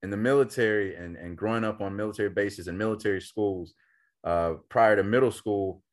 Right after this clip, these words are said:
everybody was the same. We were all on the same team. You know what I'm saying? Like, we, we, we all kind of fought after the same,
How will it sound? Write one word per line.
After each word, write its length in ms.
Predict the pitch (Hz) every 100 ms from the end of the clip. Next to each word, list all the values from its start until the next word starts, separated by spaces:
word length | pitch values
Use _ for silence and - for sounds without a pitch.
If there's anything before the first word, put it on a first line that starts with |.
| -
everybody 400 | 120 151 143 127
was 140 | 113
the 60 | 101
same. 300 | - 120 98
We 100 | 113
were 80 | 117
all 160 | 117
on 80 | 113
the 60 | 101
same 260 | 120 107
team. 320 | - 110 82 - _
You 80 | 98
know 60 | 101
what 80 |
I'm 80 | 104
saying? 340 | 107 117 113 110 _ _ _ _ -
Like, 200 | 92 87
we, 360 | 90 101 107 64 64
we, 280 | 90 107 64
we 180 | 107 107
all 260 | 110 110 110
kind 220 | 113 107
of 160 | 95 - _ _ _ -
fought 240 | 107 104
after 240 | 101 101
the 100 | 101
same, 480 | 98 107 104 101 98